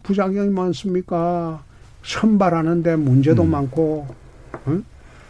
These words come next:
Speaker 1: 그래서 비례대표제를 없애버리고 지역구를 백오십 개로 해가지고
Speaker 2: 네네네.
Speaker 1: 한 절반 정도로 하는 게 맞지 않느냐.
Speaker 2: 알겠습니다.
Speaker 1: 예.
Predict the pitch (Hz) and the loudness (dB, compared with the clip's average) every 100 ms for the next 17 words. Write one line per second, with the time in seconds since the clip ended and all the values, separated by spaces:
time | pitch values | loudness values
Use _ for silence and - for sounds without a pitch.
0 | - - 190 170 143 202 180 127 127 147 | -6 2 4 6 6 4 2 0 2 2
1 | 185 196 208 220 208 95 85 156 160 175 | 2 0 0 0 0 -4 -6 -8 -6 -8
2 | 131 135 127 - 202 220 - 175 135 156 | -6 -6 -6 -2 2 2 2 -2 0 0
3 | 160 165 170 - 160 120 92 92 107 170 | 0 0 -2 -2 -2 -2 -6 -8 -6 -4
4 | 160 113 90 80 90 - - 139 131 156 | 0 0 0 -4 -10 -12 -2 0 2 2
5 | 185 190 160 139 95 113 151 131 90 107 | 2 2 2 0 -2 -2 -2 -4 -8 -8
6 | 135 - 82 113 127 101 87 - - - | -10 -10 -8 -2 0 0 0 -6 -16 -10
7 | 90 85 | -8 -6